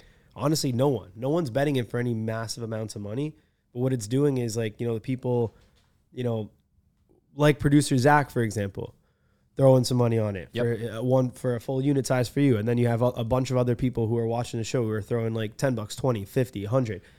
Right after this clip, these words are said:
Speaker 1: And you can get a hundred dollar limits at a lot of these books. You can get money down. That's one unit for a lot of people. And if four hundred people are doing that for ten, twenty bucks each, like,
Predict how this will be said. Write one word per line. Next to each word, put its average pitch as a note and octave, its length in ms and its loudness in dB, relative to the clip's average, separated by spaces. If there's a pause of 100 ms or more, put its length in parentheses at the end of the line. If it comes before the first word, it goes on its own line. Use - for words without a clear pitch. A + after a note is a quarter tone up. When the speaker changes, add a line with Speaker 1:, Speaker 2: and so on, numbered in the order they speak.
(160)
Speaker 1:
And B2+ 80 -2
you D3 80 4
can D#3 80 0
get F3+ 140 4
a E3 40 4
hundred C3 220 2
dollar A2 220 0
limits G2+ 400 -4
at A2 80 -4
a A2 40 -6
lot G#2+ 200 -4
of G#2 60 -6
these G#2 140 -6
books. G#2 280 -8
You A#2+ 80 -4
can B2 160 -8
get C#3 320 -4
money B2 400 -2
down. A2 440 -4 (380)
That's A#2+ 240 -8
one A#2+ 280 2
unit A#2+ 300 0
for B2 100 -2
a A#2 60 0
lot A#2 200 0
of G#2+ 60 -4
people. D3 440 -4 (340)
And B2+ 100 -2
if A#2 100 -2
four D3+ 280 4
hundred C3+ 320 0
people C3 300 0
are A2+ 100 0
doing B2+ 280 2
that E3 280 0 (500)
for A#2 380 -6 (260)
ten, C3 220 0
twenty B2+ 260 4
bucks A#2 280 -2
each, D3+ 280 -4
like, A#2 200 -4